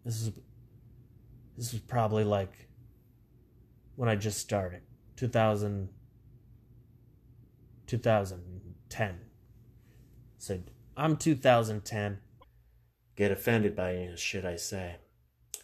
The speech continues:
Know that none of my family or my friends will be surprised by anything that happens to me.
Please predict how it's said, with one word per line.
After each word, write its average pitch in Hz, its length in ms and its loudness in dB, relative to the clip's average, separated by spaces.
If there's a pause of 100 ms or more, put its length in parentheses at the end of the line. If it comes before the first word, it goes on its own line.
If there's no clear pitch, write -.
(300)
Know 110 280 6
that 110 160 6
none 110 220 2
of 120 60 2
my 110 160 2
family 104 540 -2 (160)
or 101 180 -4
my 101 140 -2
friends 98 360 -6
will 90 100 -10
be 90 120 -12
surprised 85 560 -8
by 85 120 -10
anything 82 360 -12
that 82 100 -14
happens 85 340 -8
to - 80 -18
me. - 240 -20